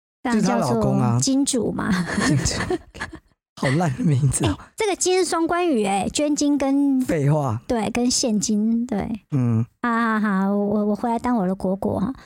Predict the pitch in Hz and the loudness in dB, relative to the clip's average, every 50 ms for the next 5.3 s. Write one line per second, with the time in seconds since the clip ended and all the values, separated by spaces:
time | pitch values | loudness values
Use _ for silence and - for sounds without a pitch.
0 | - _ _ _ _ _ _ _ _ - 294 294 285 - 403 415 381 339 349 359 | -20 _ _ _ _ _ _ _ _ -4 -4 -4 -2 -2 -2 -2 0 0 0 2
1 | 370 349 320 294 311 - 339 285 254 254 - - 240 247 269 269 277 240 233 233 | 2 2 2 0 0 -2 -2 -2 -2 -2 0 0 0 2 2 2 2 2 2 2
2 | 240 247 247 247 247 247 247 247 254 262 254 - 254 254 240 - 349 330 349 339 | 2 2 2 2 2 2 2 2 2 0 0 -2 -2 0 0 2 2 2 0 0
3 | - 339 330 320 311 277 269 285 277 269 294 277 262 247 226 - 240 247 262 247 | 0 0 0 2 2 2 2 2 0 0 0 -2 -2 -2 -2 -2 0 0 0 0
4 | 214 226 254 240 240 240 240 220 220 214 - 208 175 175 180 - - 185 180 180 | 0 0 0 0 0 0 0 0 -2 -2 -2 -2 -2 -2 -2 -2 0 0 0 0
5 | 185 190 185 175 - | 0 0 0 -2 -4